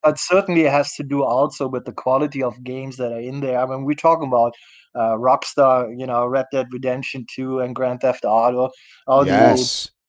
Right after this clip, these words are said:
Speaker 1: first-party exclusives, Hellblade from Ninja Theory. Uh, a lot of people forget that Hellblade was initially a PlayStation exclusive. I think
Speaker 2: Hmm.
Speaker 1: Ninja Theory was one of the best acquisitions Xbox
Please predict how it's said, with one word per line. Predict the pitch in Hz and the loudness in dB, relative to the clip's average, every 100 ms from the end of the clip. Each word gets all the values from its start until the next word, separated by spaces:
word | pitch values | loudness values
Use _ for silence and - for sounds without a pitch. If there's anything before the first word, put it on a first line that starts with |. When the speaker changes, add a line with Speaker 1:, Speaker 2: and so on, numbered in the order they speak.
| _ _ _ _ | _ _ _ _
Speaker 1:
first-party | 147 - - 131 143 143 | -6 -6 2 4 4 2
exclusives, | 127 - - 147 139 135 - 139 135 127 | 0 -4 -6 -2 -2 -2 -4 -4 -4 -6
Hellblade | - 135 139 135 139 135 | 0 2 2 2 -2 -2
from | 139 135 | -6 -4
Ninja | 135 131 127 - | -6 -6 -8 -6
Theory. | 131 139 139 143 143 _ _ _ 190 | -4 0 0 -2 -4 _ _ _ -10
Uh, | 143 123 127 | -4 -2 0
a | 127 | 4
lot | 135 | 4
of | 147 - | 4 2
people | 160 139 | -4 -4
forget | - 135 143 151 151 _ _ _ - | -2 0 4 4 2 _ _ _ -4
that | 135 | -4
Hellblade | 127 147 135 139 143 127 | 2 2 4 0 0 -2
was | 131 123 | -6 -4
initially | 139 143 147 - 135 127 | -4 -4 -6 -6 -6 -4
a | 120 | -6
PlayStation | - 127 - 139 123 - 123 | -6 -6 -6 -8 -8 -8 -12
exclusive. | 110 - 143 190 - 104 - - - - | -12 -6 -4 -4 -6 -12 -14 -20 -10 0
I | 147 | 2
think | 175 165 | 4 4
Speaker 2:
Hmm. | 165 | 4
Speaker 1:
Ninja | 160 165 | 4 2
Theory | - 165 180 165 135 | 2 4 4 4 2
was | 135 127 | -2 0
one | 139 143 | 2 2
of | 131 | -2
the | 123 | -2
best | 127 127 - | 0 0 -2
acquisitions | 143 - 135 131 143 143 139 | -6 -6 -6 -4 -4 -6 -6
Xbox | 135 127 127 - 135 | -4 -6 -6 -2 -2